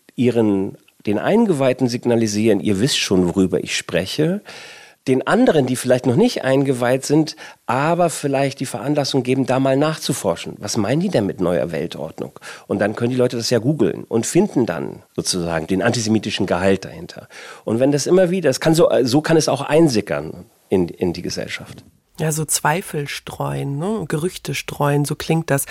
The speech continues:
Speaker 2: Nochmal zu Bill Gates. Das heißt ja, man macht einfach jemanden zum Juden, der gar nicht jüdisch ist.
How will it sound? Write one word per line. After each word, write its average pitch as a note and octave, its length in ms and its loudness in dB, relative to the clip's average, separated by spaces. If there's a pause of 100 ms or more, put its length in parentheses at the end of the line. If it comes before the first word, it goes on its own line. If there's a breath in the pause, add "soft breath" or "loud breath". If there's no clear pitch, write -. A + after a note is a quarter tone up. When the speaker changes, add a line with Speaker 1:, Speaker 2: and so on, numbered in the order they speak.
(360 loud breath)
Speaker 2:
Nochmal F3+ 340 2
zu - 180 -6
Bill E3 200 -4
Gates. E3+ 500 -2
Das - 300 -4
heißt G#3 300 0
ja, F#3+ 280 0 (520 loud breath)
man F3+ 200 4
macht G3+ 400 -2
einfach A#3+ 520 -2
jemanden F#3 760 -4
zum F#3 220 -2
Juden, A3 440 -2
der E3+ 120 -2
gar F3 180 -6
nicht G#3 260 -6
jüdisch G3 480 -4
ist. - 440 0